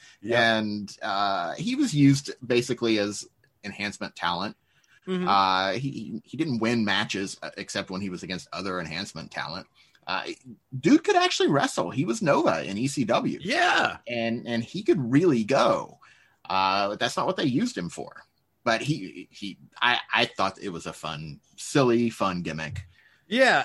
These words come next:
Speaker 1: and it was a, and I mean, it was a very quick match. It was two minutes. Um,
Speaker 2: Yeah.
Speaker 1: but which, I mean,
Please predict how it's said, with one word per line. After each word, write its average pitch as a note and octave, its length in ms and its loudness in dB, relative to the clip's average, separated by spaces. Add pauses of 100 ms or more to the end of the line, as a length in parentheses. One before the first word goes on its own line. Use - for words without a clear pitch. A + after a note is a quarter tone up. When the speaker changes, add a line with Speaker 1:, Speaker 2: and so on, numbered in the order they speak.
Speaker 1:
and C4+ 220 4
it C#4 120 0
was D4+ 140 0
a, D#4 240 8
and A#3+ 40 4
I - 20 4
mean, G#3+ 100 4
it G3 40 6
was D#3+ 100 4
a D#3 60 4
very A3 260 6
quick G3+ 380 4
match. C#3 340 0
It B2 40 -4
was A#2 140 -6
two - 240 -4
minutes. C3+ 680 -2
Um, C3+ 80 0
Speaker 2:
Yeah. A2+ 440 0 (920)
Speaker 1:
but C3 380 2 (160)
which, D3 360 0
I D#3 60 4
mean, B2+ 480 0